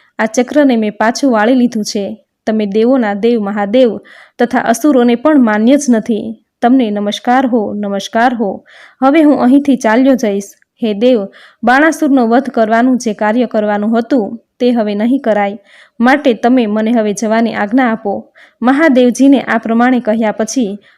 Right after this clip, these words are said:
મહાન વિશાળ મનવાળા શ્રી કૃષ્ણ બાણોથી છવાયેલો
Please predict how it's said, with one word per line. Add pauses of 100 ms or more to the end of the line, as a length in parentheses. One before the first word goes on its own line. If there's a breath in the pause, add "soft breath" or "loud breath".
(140)
મહાન
વિશાળ
મનવાળા
શ્રી
કૃષ્ણ
બાણોથી
છવાયેલો